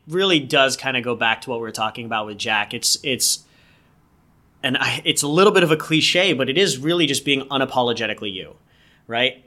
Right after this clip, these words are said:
And I think what I, we'll take it a level further as well, 'cause I think a lot of people have heard that before. They're like, "Yeah, like, just be unapologetically you."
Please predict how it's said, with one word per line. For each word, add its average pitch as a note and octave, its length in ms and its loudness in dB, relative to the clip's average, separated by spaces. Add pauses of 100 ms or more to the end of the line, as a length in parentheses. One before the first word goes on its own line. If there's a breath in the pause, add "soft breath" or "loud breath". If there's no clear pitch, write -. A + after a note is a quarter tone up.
And C#3 100 -4
I C#3 60 2
think G#3+ 360 -4 (840)
what E3+ 360 0
I, D#3 200 -4
we'll F3 180 -4
take A#3+ 200 -2
it A3+ 60 0
a G#3 40 2
level E3 260 4
further C3+ 440 -2
as A2+ 120 -6
well, A2 120 -4
'cause A#2+ 140 -12
I C3 40 -8
think D3+ 160 -6
a C#3+ 40 -2
lot B2+ 200 2
of A#2 60 -8
people A#2 240 -8
have - 120 -18
heard A#2+ 280 -8
that G#2 160 -4
before. G#2+ 320 -12
They're B2+ 100 -6
like, D#3+ 160 -2
"Yeah, G#3+ 220 6
like, D3 220 2
just D#3 180 -6
be F#3 80 -2
unapologetically C3+ 800 -2
you." A2 300 -8